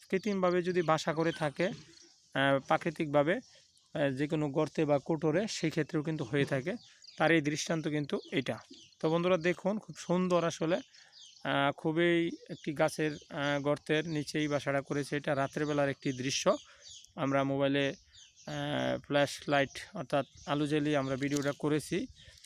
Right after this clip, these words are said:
আপনারা যারা এপিস সেরেনা মৌমাছি চাষ করেন, অবশ্যই আপনারা লক্ষ্য করবেন, এখন গরমের দিনে আপনার, আহ, বড় পরিমাণে মৌমাছি কিন্তু সবসময় জড়ো হয়ে থাকে। তো সেই ক্ষেত্রে কিছু আপনার নিয়ম ফলো করতে হবে,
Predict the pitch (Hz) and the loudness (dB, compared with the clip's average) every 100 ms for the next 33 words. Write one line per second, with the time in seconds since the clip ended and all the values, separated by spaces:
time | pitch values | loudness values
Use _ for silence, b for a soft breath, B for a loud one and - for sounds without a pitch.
0 | B - 143 - 175 170 170 170 170 170 | B -6 -2 2 4 4 6 6 4 2
1 | 180 170 - 160 160 160 - - - - | 0 0 0 0 2 0 -2 -12 -20 -20
2 | - - - - - - 160 175 160 160 | -20 -20 -20 -20 -12 2 6 6 4 2
3 | 156 143 - 160 147 208 - B B B | 2 2 2 4 4 0 -6 B B B
4 | - - 165 - 185 175 175 160 147 - | -6 0 0 4 2 2 0 2 0 2
5 | 160 160 151 147 143 - 147 139 147 151 | 2 2 2 0 0 -2 -2 0 0 0
6 | 147 143 143 202 - b b b b 135 | -2 -2 -2 -4 -8 b b b b -8
7 | 123 139 135 135 131 131 127 127 139 - | -2 0 0 -2 -2 0 0 -2 -4 -8
8 | - 139 147 175 165 160 147 143 143 - | -4 -2 0 -2 -4 -2 -2 -2 -2 -4
9 | 139 147 135 214 - b b - 147 - | -6 -6 -6 -8 -10 b b -6 -4 -2
10 | 160 180 - - - - 135 151 139 127 | -4 -4 -6 -18 -16 -4 0 2 2 0
11 | 131 120 113 - 143 151 - 175 185 180 | -4 -6 -12 -10 -6 -2 0 0 0 0
12 | 185 180 b b _ - 175 - 170 165 | 0 0 b b _ -2 -2 2 2 2
13 | - 160 - 156 147 - 165 151 165 156 | -2 -4 2 2 2 -2 -2 2 2 0
14 | 156 156 156 - 147 139 202 | 0 2 0 0 0 0 -2